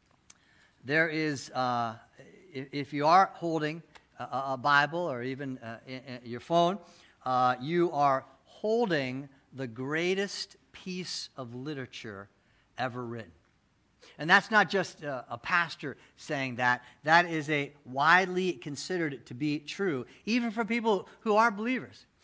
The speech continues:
even from people who actually hate God, even from people who would look at this and say, "You know, the whole thing is just a big fairy tale, but you know what? It's really written well. It's a great piece of literature." They respect it.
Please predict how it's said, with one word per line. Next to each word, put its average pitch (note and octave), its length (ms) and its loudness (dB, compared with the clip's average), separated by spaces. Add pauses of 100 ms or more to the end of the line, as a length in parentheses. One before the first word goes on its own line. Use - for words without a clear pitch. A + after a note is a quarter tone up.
(140)
even A#3 220 2
from A3+ 140 0
people A3+ 300 2
who G3 280 4
actually F#3+ 420 -2 (200)
hate A3 340 0
God, D3 260 6
even G#3+ 160 -2
from G#3+ 120 -6
people G#3+ 340 -2 (160)
who G#3 140 4
would F#3 140 8
look A3+ 200 4
at G3 120 2
this F3+ 260 2
and D3+ 100 -6
say, E3+ 220 6 (180)
"You G3 100 0
know, G3+ 80 10
the F#3 60 8
whole B3 200 10
thing A#3 260 0
is D#3+ 100 0
just F3+ 200 -4
a - 20 -2
big D#3 200 -2
fairy F3+ 260 2
tale, C3+ 320 0 (180)
but C#3 100 -6
you D3+ 100 -2
know E3+ 120 8
what? E3 140 0 (120)
It's D3+ 220 -6
really C#3+ 720 2 (200)
written A#2+ 600 -8
well. G#2 400 -6
It's G2 120 -20
a A#2+ 40 -10
great C#3 520 -6
piece - 460 -10 (260)
of G#2 120 -14
literature." A2 400 -12
They G#2+ 80 -10
respect - 560 -6
it. F#2 80 -16